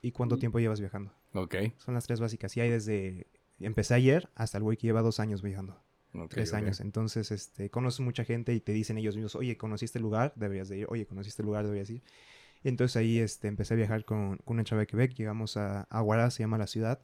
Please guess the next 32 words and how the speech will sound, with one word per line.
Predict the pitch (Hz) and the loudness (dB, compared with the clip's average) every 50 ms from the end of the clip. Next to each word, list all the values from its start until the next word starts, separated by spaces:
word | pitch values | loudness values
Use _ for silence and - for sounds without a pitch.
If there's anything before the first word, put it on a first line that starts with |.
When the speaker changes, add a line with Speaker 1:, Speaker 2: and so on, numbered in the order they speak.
| - | -8
Speaker 3:
Ok. | - 90 85 | -8 -8 -4
Speaker 1:
Eh, | 90 98 131 127 - _ _ _ _ _ - 117 107 104 | -2 0 0 -2 -2 _ _ _ _ _ -4 -2 0 0
el | 104 101 98 | 0 -2 -2
Suiza | - - 123 117 - - 117 113 | -2 0 0 0 2 2 0 0
de, | 104 95 95 98 - - - - - - - _ _ _ _ | 0 -2 -4 -6 -10 -14 -20 -20 -20 -20 -20 _ _ _ _
de | - 120 107 104 | -12 -8 -8 -6
Sudamérica. | - - 113 107 107 110 117 123 123 151 165 190 - | -4 -2 -2 0 0 -2 -2 -4 -4 -6 -8 -6 -6
Speaker 3:
Ok. | 98 87 - 90 98 117 139 - - _ _ _ _ _ _ - | -8 -6 -4 0 0 0 0 0 -4 _ _ _ _ _ _ 0
Speaker 1:
Y | - 131 | 4 6
ahí | 117 117 127 | 6 6 6
conocí, | - - 127 117 110 - - 110 110 113 123 | 4 2 2 2 0 0 0 0 0 -2 -2
conocí | - - - 107 110 - 110 | -6 -10 -10 -8 -6 -4 -2
a | |
mis | 113 117 117 | -2 0 2
guías. | 120 147 156 147 131 - 123 | 4 4 4 4 4 2 -2
Este, | 113 104 - - 104 | -4 -6 -6 -6 -8
estuvimos, | - - - 117 117 120 120 113 - - | -6 0 2 2 2 2 2 -2 -2 -4
eh, | 98 104 104 104 101 | -4 -4 -4 -4 -4
haciendo | 98 - - 113 110 | -4 -4 -4 -4 -4
hikes | 104 - 107 110 110 - - | -2 0 0 0 -2 -2 -2
varios | 101 104 101 98 | -2 -2 -2 -2
días. | 101 107 117 120 123 - | -2 -2 -2 -2 -2 -4
Eh, | - 92 87 - _ | -6 -8 -8 -8 _
increíble | 107 110 110 - 110 104 107 113 120 - | -6 -6 -4 -2 -2 0 2 2 2 0
porque | - - 107 107 101 - - 104 104 104 104 101 101 - - _ _ _ _ | 0 0 -2 -2 -2 -2 -4 -2 -2 -2 -2 -4 -4 -6 -10 _ _ _ _
estás | - - 120 - | -4 -2 0 0
en | 131 | 0
la | 123 | 0
mitad | 113 110 104 - 117 | 0 0 0 0 0
de | 117 | 0
la | 110 107 | 0 -2
nada. | 110 107 107 110 - | -4 -6 -6 -8 -10